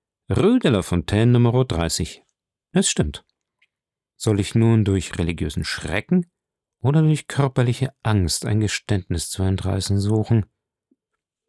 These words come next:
Jedenfalls werde ich in einer Stunde alles wissen.“ „Bertuccio“, rief er mit einem Hämmerchen auf ein Glöckchen schlagend, das einen scharfen, anhaltenden Ton von sich gab, und der Intendant erschien auf der Schwelle.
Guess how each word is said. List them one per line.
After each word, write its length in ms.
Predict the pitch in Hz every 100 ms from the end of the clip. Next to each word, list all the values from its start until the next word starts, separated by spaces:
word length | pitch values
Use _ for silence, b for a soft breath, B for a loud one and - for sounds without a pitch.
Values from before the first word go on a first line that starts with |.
| -
Jedenfalls 500 | 196 - - - -
werde 180 | 104 104
ich 120 | 110
in 120 | 113
einer 280 | - 202 190
Stunde 460 | - 123 110 110 - _
alles 300 | 101 90 87
wissen.“ 300 | - 90 156 - _ _ _ _ _ _ _ _ _ _ _ _ _ _ -
„Bertuccio“, 840 | 151 165 233 226 180 180 180 165 _ _ _ _ _ _ _ _ - 90
rief 220 | 92 -
er 260 | 101 90 90
mit 220 | 110 -
einem 200 | 123 135
Hämmerchen 540 | 120 110 95 - 104
auf 160 | 107 113
ein 140 | 110
Glöckchen 420 | 110 127 - 104
schlagend, 540 | 92 104 92 95 120 - _ _ _
das 180 | 110 117
einen 240 | 120 156
scharfen, 680 | - - 92 82 - 113 123
anhaltenden 680 | - 107 95 101 101 113 113
Ton 240 | - 117 107
von 180 | 104 87
sich 160 | 87
gab, 300 | - 95 - _ _ _ _ _ _ _ -
und 280 | 214 -
der 100 | -
Intendant 640 | 101 87 90 82 104 131 165
erschien 480 | 151 - 98 82 80
auf 140 | -
der 160 | 135 135
Schwelle. 440 | - 90 80